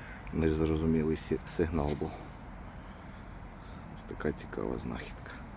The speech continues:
Добре, зараз пошукаємо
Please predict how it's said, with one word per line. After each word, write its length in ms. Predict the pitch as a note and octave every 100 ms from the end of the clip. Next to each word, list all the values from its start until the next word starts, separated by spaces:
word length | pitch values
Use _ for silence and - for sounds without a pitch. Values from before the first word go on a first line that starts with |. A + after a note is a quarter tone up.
| - - - - - - - - - - - - - - - - - - - - - - - - - -
Добре, 300 | - F2+ G2
зараз 280 | F2+ F#2 F#2
пошукаємо 420 | F#2+ - - F#2+